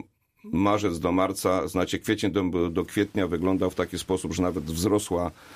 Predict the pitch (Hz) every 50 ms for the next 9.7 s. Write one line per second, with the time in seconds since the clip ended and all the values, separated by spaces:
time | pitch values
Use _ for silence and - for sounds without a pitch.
0 | - - - - - - 92 92 90 90 92 90 90 90 90 87 85 - 104 98
1 | 92 - 107 101 95 - - - 92 87 82 - - 101 82 95 92 - - 98
2 | 85 82 82 82 82 80 80 82 76 80 82 82 78 76 82 85 90 90 - 92
3 | 85 - - 104 85 90 85 - - - - - _ _ _ _ - 90 92 -
4 | 92 87 98 95 - - 92 - - - 90 78 87 92 92 - 92 87 92 -
5 | _ - - - - - - - - - 107 98 110 113 - 98 87 80 - 113
6 | 95 92 87 - - - 85 80 - 95 90 87 95 110 107 - - 101 - 101
7 | 98 95 87 85 - 82 80 78 78 80 95 98 95 92 90 90 90 - - -
8 | - - - - - - - - - 85 85 82 82 92 101 92 98 98 - -
9 | 95 98 87 95 92 90 90 90 87 85 73 - -